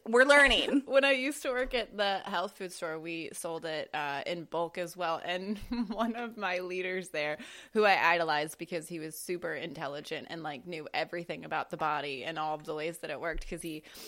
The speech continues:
Speaker 2: um, he was studying to be a doctor, but then he went a different direction. And when I first started training there, he had corrected me and told me it was Rooibos. And I said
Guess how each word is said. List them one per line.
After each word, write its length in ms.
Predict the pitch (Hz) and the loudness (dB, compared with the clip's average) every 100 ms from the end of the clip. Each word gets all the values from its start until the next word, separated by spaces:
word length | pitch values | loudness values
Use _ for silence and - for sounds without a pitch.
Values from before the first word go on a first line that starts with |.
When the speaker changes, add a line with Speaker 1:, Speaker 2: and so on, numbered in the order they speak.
| - | -6
Speaker 2:
um, 220 | 185 160 156 | -2 -2 -2
he 100 | 196 | -4
was 100 | 185 | 0
studying 340 | 208 196 180 | 2 2 -2
to 80 | 170 | -4
be 100 | 160 | -2
a 20 | |
doctor, 320 | 151 160 156 147 | 2 2 0 -8
but 140 | 151 | -6
then 120 | 156 | -6
he 140 | 170 180 | -6 -6
went 160 | 156 | -6
a 20 | 147 | -6
different 340 | 156 165 - | -8 -10 -10
direction. 460 | 143 160 - 165 - - - 214 | -6 -6 -6 -12 -14 -20 -12 0
And 420 | 196 180 170 170 | 2 2 0 -6
when 220 | 185 190 180 | -2 0 0
I 180 | 165 | -2
first 240 | 170 180 196 | -2 -2 -2
started 240 | 202 180 | -2 -2
training 340 | 208 202 214 196 | -2 -2 -2 -2
there, 220 | 151 147 | -4 -4
he 240 | 185 185 | -6 -4
had 180 | 175 156 | -4 -6
corrected 400 | - 202 233 - - | 0 2 2 -4 -4
me 180 | 180 | -2
and 220 | 165 175 170 | -2 -2 -4
told 200 | 170 160 | -6 -6
me 120 | 160 | -8
it 60 | 151 | -10
was 160 | 160 | -8
Rooibos. 560 | 165 202 220 151 175 - | -2 0 2 -2 -8 -8
And 120 | 175 | -8
I 100 | 165 | -8
said 280 | - 156 | -8 -10